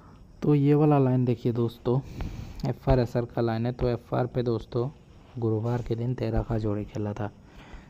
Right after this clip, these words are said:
तो ये थ्री को cut करके eight house खेला, एट्टी वन आया है दोस्तों एफ़आर पे फ्राइडे के दिन।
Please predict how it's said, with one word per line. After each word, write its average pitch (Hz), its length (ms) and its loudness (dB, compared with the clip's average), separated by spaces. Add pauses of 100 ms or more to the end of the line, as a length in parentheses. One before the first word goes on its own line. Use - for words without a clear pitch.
(120)
तो 131 80 -2
ये 120 200 0
थ्री 123 240 0
को 127 140 -2
cut 120 240 -2
करके 117 300 -2
eight 113 120 -2
house 117 220 -2
खेला, 110 220 -4
एट्टी 110 320 -6
वन 110 260 -2
आया 110 200 -2
है 110 140 -4
दोस्तों 110 380 -4
एफ़आर 107 360 -4
पे 117 180 -4 (720)
फ्राइडे 104 480 -2
के 104 100 -2
दिन। 101 180 0